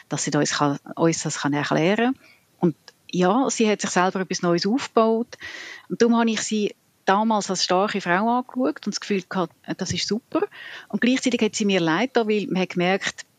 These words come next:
dass das schwierig ist für sie. Eben am Anfang, wir haben praktisch kein Geld gehabt. Und so habe ich mich irgendwie, ohne dass ich das gemerkt habe, das ein bisschen auf ihre Seite geschlagen,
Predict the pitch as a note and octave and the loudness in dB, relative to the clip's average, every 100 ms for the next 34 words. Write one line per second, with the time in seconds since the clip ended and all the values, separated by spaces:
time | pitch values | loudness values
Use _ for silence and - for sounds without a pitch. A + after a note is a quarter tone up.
0 | - - F3+ - F3+ F3+ G3 C4+ B3+ C4+ | -16 -6 -4 -2 -2 -2 0 0 0 0
1 | C#4 B3+ G3+ G#3+ F#3 F3+ F#3 F3+ F3 E3 | 0 0 -2 0 0 -2 -2 -2 -2 -2
2 | E3 - E3 - D3 D#3 F#3+ A#3 - G#3+ | -6 -6 -8 -6 -2 0 0 -2 0 0
3 | A3+ - - - - - _ - - A#3+ | -2 -8 -20 -18 -20 -20 _ -6 0 2
4 | C4 B3 A3+ - - A3+ G#3+ G3+ - G3 | 2 0 -2 -2 -2 0 0 0 0 2
5 | B3 B3 G#3+ G#3 - F3+ - E3+ F3 G3+ | 0 0 -2 -4 -6 -8 -4 0 0 0
6 | - - A3+ G#3 F#3+ F#3 F3 - - F#3+ | -4 -4 -2 -2 -4 -2 -4 -4 -4 -4
7 | F3 D#3+ F3+ - A#3 - G#3 G#3 A3+ A3+ | -2 -2 -4 -4 -4 -2 0 0 0 -2